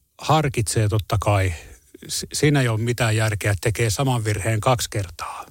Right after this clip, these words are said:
Virheitä saa tehdä, ne on ihan ok, mut harkitsee ja kelaa asioita, analysoi ja, ja sitten puskee oikeaan suuntaan, niin universumi jossain vaiheessa luovuttaa. Se katsoo, että ei tota pysäytä mikään, että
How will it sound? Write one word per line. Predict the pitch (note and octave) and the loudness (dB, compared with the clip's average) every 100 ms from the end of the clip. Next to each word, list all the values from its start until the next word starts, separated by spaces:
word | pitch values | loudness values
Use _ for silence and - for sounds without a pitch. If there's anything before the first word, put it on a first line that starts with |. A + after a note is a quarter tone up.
| _ - | _ 2
Virheitä | D3+ D3 C3 | 4 4 2
saa | A2 A2+ G2 | 2 0 2
tehdä, | A#2+ A2+ | 2 2
ne | A2+ | 0
on | D3 | 0
ihan | D3 C3 | 0 0
ok, | C3 A2 | 0 -2
mut | A2+ A2 - - - - - - - | -4 -6 -8 -18 -20 -20 -20 -20 -8
harkitsee | - E3 D#3+ C#3 D3 | 0 2 2 2 2
ja | C3 A#2+ | 2 2
kelaa | D#3 D3 B2+ B2 | 0 2 2 2
asioita, | C3 - A#2+ A2 G#2 A2 A2 - - - - | -2 0 2 2 2 0 -2 -6 -20 -6 0
analysoi | C#3+ C3 A2 A2+ G#2 G2+ G#2 - - - | 2 2 2 2 2 0 -2 -12 -8 0
ja, | A2 G#2 A2 | 2 2 0
ja | A#2 G#2+ | 0 2
sitten | - C3 - A#2 G2+ | 2 -2 0 0 0
puskee | - A#2 A2 - G#2+ G2+ G2+ - - | 2 0 0 0 2 2 0 -4 -14
oikeaan | - A#2+ B2 A#2 F#2+ - G#2+ | -4 2 4 4 2 2 2
suuntaan, | A#2+ A#2 A2+ | 2 2 2
niin | A2+ B2+ | 2 2
universumi | C#3 D3 C3 A#2 C3 B2+ | 2 2 2 0 0 2
jossain | D#3+ - C#3 A#2 | 2 0 0 0
vaiheessa | B2+ B2+ A#2 - A2 | 2 2 0 -2 -2
luovuttaa. | C3+ B2 A#2 - G#2+ G2 F2 - | 0 0 -2 -2 0 0 -2 -10
Se | - B2 | -10 -4
katsoo, | - - - | -2 0 0
että | B2+ - | 0 2
ei | D3+ A2+ | 2 2
tota | D#3 C#3+ B2+ | 0 2 2
pysäytä | D3 C#3 C#3 B2 B2+ | 2 2 0 0 -2
mikään, | C#3+ D3+ - C3 | -2 -2 0 0
että | C3 | -2